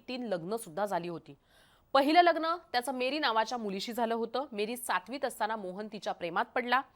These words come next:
त्यानंतर ती अठरा वर्षांची होईपर्यंत मोहननं तिच्याशी लग्नाची वा-, लग्न करण्यासाठीची वाट सुद्धा पाहिली. ज्या महिलेला मोहननं नदीत टाकलं होतं, मोहन सांगायचा की त्या महिलेला सुद्धा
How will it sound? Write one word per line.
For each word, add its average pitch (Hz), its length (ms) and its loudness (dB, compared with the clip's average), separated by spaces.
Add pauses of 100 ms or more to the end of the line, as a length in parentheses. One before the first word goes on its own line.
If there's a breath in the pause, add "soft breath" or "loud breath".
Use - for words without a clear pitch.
(340 loud breath)
त्यानंतर 294 520 4 (140)
ती 294 60 -6
अठरा 240 360 -2
वर्षांची 226 400 -6
होईपर्यंत 208 640 -4
मोहननं 196 640 -8
तिच्याशी 196 400 -10
लग्नाची 175 480 -8 (480 soft breath)
वा-, 185 260 2
लग्न 214 240 2
करण्यासाठीची 208 640 -2
वाट 180 200 4
सुद्धा 160 240 -2
पाहिली. 151 320 -6 (560 soft breath)
ज्या 294 200 10
महिलेला 311 420 4
मोहननं 277 480 0
नदीत 254 240 0 (100)
टाकलं 285 240 6
होतं, 277 360 4
मोहन 302 320 0
सांगायचा 262 520 -2
की 302 140 -6
त्या 277 220 2
महिलेला 269 480 0
सुद्धा 196 400 0